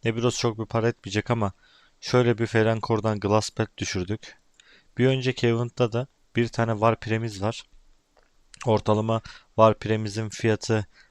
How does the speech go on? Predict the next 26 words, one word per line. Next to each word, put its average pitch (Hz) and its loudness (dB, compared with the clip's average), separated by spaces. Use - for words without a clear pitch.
eee, 101 0
şöyle 104 -4
pustan - -2
baktığımız 104 -4
zaman 104 0
War 120 0
Pire 110 0
yazdığımızda 101 0
altı 110 2
yüz 98 -4
A 90 0
B. 104 -4
Yani 101 0
ortalama 110 0
bir 113 -2
elli 104 -2
altmış - -2
G 95 0
B'si 90 -8
var. 104 -4
Şöyle 107 -2
G 104 0
B'lerimiz 104 -2
de 92 -2
var 90 0
zaten. 90 -6